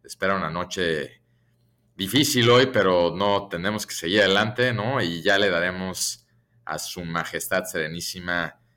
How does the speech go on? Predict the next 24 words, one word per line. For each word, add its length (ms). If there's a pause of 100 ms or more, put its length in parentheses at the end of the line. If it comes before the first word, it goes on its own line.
(200)
el 220
espacio 560
y 80
el 200
episodio 540
especial 560
que 120
se 140
merece 520
después 500
de 80
la 80
Laver 320
Cup, 300
y 200 (300)
ya 120
no 100
quiero 180
decir 320
más 200
de 80
eso 180
hasta 160
ahorita. 360